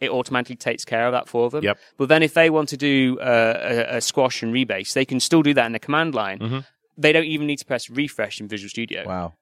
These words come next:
Speaker 1: It just picks it up.
Speaker 3: Nice.
Speaker 1: And even if you switch branches, it just picks it up instantly.
Speaker 3: So we've, uh, come to learn,
Speaker 1: Yes.
Speaker 3: you know, through our many talking of, to, to developers that use Git,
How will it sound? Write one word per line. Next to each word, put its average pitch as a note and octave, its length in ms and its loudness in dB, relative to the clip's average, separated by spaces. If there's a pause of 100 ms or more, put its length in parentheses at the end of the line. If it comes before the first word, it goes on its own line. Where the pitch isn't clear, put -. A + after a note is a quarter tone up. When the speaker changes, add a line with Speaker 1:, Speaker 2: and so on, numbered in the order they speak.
(140)
Speaker 1:
It B2+ 120 0
just B2+ 180 -6
picks - 260 0
it B2 80 -2
up. A2+ 180 -2
Speaker 3:
Nice. F2+ 380 -12
Speaker 1:
And C3+ 160 2
even D#3+ 200 6
if C#3+ 120 -2
you C3+ 80 -2
switch - 340 -2
branches, C3 380 -2
it A2 80 -8
just - 300 -14
picks - 240 -6
it - 60 -12
up - 140 -12
instantly. A2 400 -14
Speaker 3:
So C#3 200 4
we've, C#3 460 -6
uh, A2+ 340 6 (180)
come A#2 220 0
to G#2+ 140 -2
learn, G#2 360 2 (140)
Speaker 1:
Yes. A#2+ 160 6
Speaker 3:
you G2+ 80 4
know, G2+ 60 2
through A#2 220 2
our G#2 120 6
many G2+ 380 -4
talking G2+ 440 -2
of, F#2 180 -6 (200)
to, G2+ 220 -8
to - 200 -8
developers F#2 500 -2
that G2 100 -4
use G2 180 -6
Git, F#2+ 260 -2